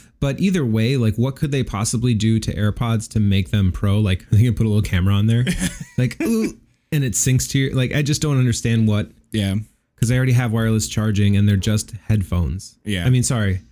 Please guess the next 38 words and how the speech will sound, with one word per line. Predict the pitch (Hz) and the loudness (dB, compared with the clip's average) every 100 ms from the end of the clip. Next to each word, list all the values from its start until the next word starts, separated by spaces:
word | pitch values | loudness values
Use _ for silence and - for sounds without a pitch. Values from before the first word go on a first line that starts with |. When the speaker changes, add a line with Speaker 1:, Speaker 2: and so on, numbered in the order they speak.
| _ _ _ - - | _ _ _ -16 -4
Speaker 1:
People, | 135 123 131 120 | -2 0 0 2
you | 117 | 2
know, | 107 107 101 - | 2 2 0 -2
they | 110 107 | 0 0
say | - 107 | 0 -2
the | 95 | -2
Apple | - 110 104 | -2 -4 -2
Watch, | 90 - | -2 -2
Speaker 2:
Ear-, | 139 | 0
Speaker 1:
it's | 117 | 0
just | 185 | 0
a | 160 | -2
Speaker 2:
earbuds. | |
Speaker 1:
watch, | 151 110 - | -4 -6 -6
but | 117 | -4
it's, | 113 107 - | -4 -6 -14
it's | 95 - 90 | -18 -20 -10
not. | 101 87 57 | -6 -6 -8
It's | - 90 | -10 -4
so | |
Speaker 2:
Yeah. | 107 | -2
Speaker 1:
much | 95 107 | -2 -4
more. | 104 92 95 _ _ _ _ _ _ _ | -8 -10 -16 _ _ _ _ _ _ _
I | - | -6
can't | 107 101 | -2 -2
wait | 95 | -2
to | 98 | -6
get | 87 | -6
one. | - 90 - - - - - - - _ - - | -8 -14 -8 -4 -2 -4 -10 -18 -20 _ -18 -8
Speaker 2:
I, | 139 160 160 - | -4 -4 -6 -8
I | 127 | -6
haven't | 135 151 123 | -4 -2 0
been | 110 | 0
wearing | 98 95 92 | 0 0 0
mine | 87 87 | -2 -6
very | 87 82 | -10 -12
much | 90 90 - | -12 -12 -18
lately. | 76 _ 80 | -20 _ -20